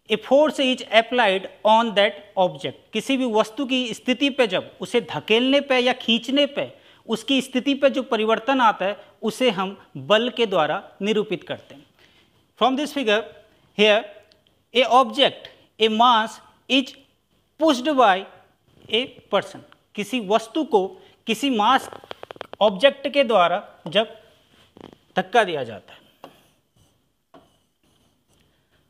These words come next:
Force towards the object is your push, and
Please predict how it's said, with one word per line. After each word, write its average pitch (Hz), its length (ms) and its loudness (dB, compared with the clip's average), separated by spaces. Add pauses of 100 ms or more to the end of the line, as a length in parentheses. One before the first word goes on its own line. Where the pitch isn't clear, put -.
(400)
Force 226 400 -2 (1900)
towards 247 520 2 (680)
the 240 140 2
object 233 600 0 (400)
is 247 180 0
your 202 240 0 (600)
push, 180 180 -8 (840)
and 254 280 2